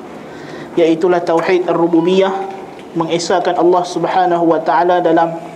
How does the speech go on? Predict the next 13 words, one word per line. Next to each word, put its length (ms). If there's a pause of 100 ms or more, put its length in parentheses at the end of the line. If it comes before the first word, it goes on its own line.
penciptaan 640
dan 100
juga 220
hukum, 400 (960)
tauhid 400
al-uluhiyah, 640 (460)
mengesahkan 560
Allah 260
Subhanahu 640
wa 140
taala 260
dalam 180 (140)
ibadah 400